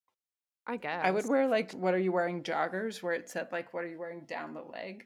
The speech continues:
Speaker 2: But we, so
Speaker 1: Yeah.
Speaker 2: we could have, like, the, we could have, like, the, uh, streetwear, streetwear sweatpants. "What are you wearing?" sweatpants. We could have the Juicy inspired sweatpants.
Speaker 1: You know
Speaker 2: We'll
Speaker 1: what I
Speaker 2: see.
Speaker 1: would, you know what I would do is
Speaker 2: Yeah.
Speaker 1: I would copy a designer shoe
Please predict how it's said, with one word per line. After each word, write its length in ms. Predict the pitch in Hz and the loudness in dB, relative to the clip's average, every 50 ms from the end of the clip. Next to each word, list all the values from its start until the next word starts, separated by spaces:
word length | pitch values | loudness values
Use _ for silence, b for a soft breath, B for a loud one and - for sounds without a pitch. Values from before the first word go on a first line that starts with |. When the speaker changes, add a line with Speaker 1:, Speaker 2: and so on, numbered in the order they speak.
| _ | _
Speaker 2:
But 480 | - 190 185 208 202 208 208 208 208 202 226 | -10 -6 -4 -2 0 0 2 2 2 2 2
we, 60 | 185 | 2
so 160 | 175 - 214 | 0 0 0
Speaker 1:
Yeah. 60 | 208 | 0
Speaker 2:
we 120 | 214 214 196 | -2 -4 -2
could 160 | - 254 254 | -2 0 2
have, 280 | 226 214 185 190 190 185 | 4 4 4 4 4 2
like, 300 | 196 196 190 196 - - | 2 0 0 -2 -6 -4
the, 480 | 196 190 185 185 180 165 170 185 185 b b b b b _ _ - | -2 0 0 0 0 0 -2 -4 -8 b b b b b _ _ -8
we 80 | 202 196 | -6 -4
could 120 | 202 214 | -2 0
have, 180 | 214 180 185 185 | 0 0 2 2
like, 240 | 190 185 185 - - | 0 -2 -2 -4 -6
the, 200 | 185 180 175 175 | -6 -2 0 0
uh, 240 | 170 160 165 160 160 | 2 2 2 0 -2
streetwear, 680 | 151 - - - 165 - - 180 180 175 180 185 185 185 - _ _ _ _ _ - | -4 -6 -8 -8 -8 -4 -2 -2 -2 0 -2 -4 -6 -8 -12 _ _ _ _ _ -16
streetwear 420 | - - - 190 185 180 180 175 175 175 | -16 -8 -6 -6 -4 -2 -2 -4 -4 -4
sweatpants. 680 | - 170 165 - - 180 160 170 170 - - - - - - | -4 -6 -6 -6 -6 -6 -6 -8 -8 -10 -12 -12 -12 -8 -6
"What 120 | 180 175 | -4 -4
are 20 | 170 | -2
you 60 | 165 | -4
wearing?" 200 | 165 170 165 165 | -4 -6 -6 -8
sweatpants. 400 | - - 165 - - 170 165 - | -10 -14 -12 -10 -10 -10 -10 -10
We 60 | - | -10
could 120 | - 185 180 | -6 -4 -4
have 120 | 170 175 | -4 -2
the 100 | 170 170 | -4 -4
Juicy 340 | 170 160 156 151 - - 170 | -4 -6 -8 -8 -8 -10 -10
inspired 540 | 165 165 151 - - - - - - - - | -10 -10 -8 -6 -4 -4 -4 -4 -6 -8 -10
sweatpants. 720 | - - - - - 165 156 156 - - - - - - _ _ _ _ _ _ _ _ | -10 -10 -12 -10 -10 -10 -10 -10 -10 -12 -14 -16 -20 -20 _ _ _ _ _ _ _ _
Speaker 1:
You 100 | 226 233 | -4 0
know 80 | 240 254 | 2 4
Speaker 2:
We'll 60 | 302 339 | 4 6
Speaker 1:
what 100 | 359 - | 6 8
I 60 | 180 175 | 6 6
Speaker 2:
see. 40 | 185 | 6
Speaker 1:
would, 200 | 208 214 202 - _ _ _ _ - | 4 2 -2 -6 _ _ _ _ -4
you 100 | - 247 | -2 0
know 80 | 302 359 | 2 4
what 80 | 302 | 4
I 120 | - 196 214 | 6 6 4
would 100 | 233 226 | 4 2
do 120 | 294 294 294 | 2 2 2
is 100 | 269 - | 4 4
Speaker 2:
Yeah. 80 | - | 6
Speaker 1:
I 60 | 196 214 | 6 6
would 160 | 233 226 226 | 4 2 -2
copy 760 | - - 202 180 196 196 - 247 247 247 247 254 262 262 - - _ _ _ _ _ _ | 0 4 6 6 6 4 0 -4 -4 -2 -2 -2 -2 -4 -6 -10 _ _ _ _ _ _
a 60 | 202 196 | -4 -2
designer 580 | 196 208 214 180 185 165 170 175 185 196 208 | 0 0 2 2 2 2 2 2 0 -2 -2
shoe 560 | 220 - - - 175 170 170 185 202 233 254 | -2 -4 -4 -2 -2 -2 0 0 0 0 -2